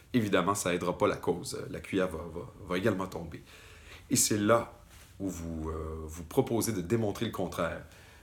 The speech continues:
Vous enlevez votre ceinture, si vous en avez une. Si vous en avez pas, vous enlevez celle d'un de vos voisins. Ça, encore là, ça met toujours du piquant dans une soirée. Vous prenez la ceinture et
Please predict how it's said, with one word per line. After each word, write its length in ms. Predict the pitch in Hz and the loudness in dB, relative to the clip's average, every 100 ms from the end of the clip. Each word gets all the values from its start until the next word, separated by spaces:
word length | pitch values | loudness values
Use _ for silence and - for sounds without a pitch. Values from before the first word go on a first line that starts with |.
| - | -12
Vous 360 | 98 139 - - - - - - - - - | -2 0 0 -6 -18 -20 -20 -18 -14 -4 4
enlevez 500 | 151 151 110 143 143 | 6 6 6 4 4
votre 440 | 98 87 131 170 123 | -2 2 4 4 2
ceinture, 800 | - 104 92 - 87 78 78 - | 4 4 4 0 0 -2 -6 -8
si 180 | - 127 | -2 0
vous 140 | 101 | 0
en 100 | 92 | 2
avez 280 | 90 87 104 | 2 4 4
une. 240 | 143 139 127 - - - | 4 2 -2 -8 -12 -10
Si 120 | - | -4
vous 60 | 104 | 2
en 60 | 107 | 4
avez 180 | 104 | 6
pas, 200 | 98 127 | 6 6
vous 260 | 123 120 143 | 4 4 4
enlevez 240 | 117 104 | 4 4
celle 220 | 101 117 104 | 4 6 6
d'un 120 | 98 | 2
de 40 | |
vos 100 | 87 | 0
voisins. 360 | 90 90 101 135 - - | 2 2 2 0 -2 -8
Ça, 320 | - - - | -4 -2 2
encore 320 | 123 110 92 | 4 4 4
là, 220 | 98 123 - - - - - - - - | 6 6 4 -12 -8 -8 -8 -12 -16 -6
ça 180 | - | 2
met 100 | 127 | 4
toujours 260 | 131 117 120 | 6 6 4
du 80 | 101 | 2
piquant 340 | - - 120 98 | -4 0 0 2
dans 120 | 107 | 0
une 140 | 98 | 0
soirée. 300 | 90 90 80 - - - - - - - - | 0 -2 -2 -8 -14 -16 -16 -16 -18 -14 2
Vous 140 | 120 | 2
prenez 260 | 135 135 151 | 8 8 8
la 120 | 135 | 6
ceinture 720 | 123 120 113 135 143 151 131 - - | 6 0 2 6 8 6 4 0 8
et 340 | 139 139 - | 8 8 2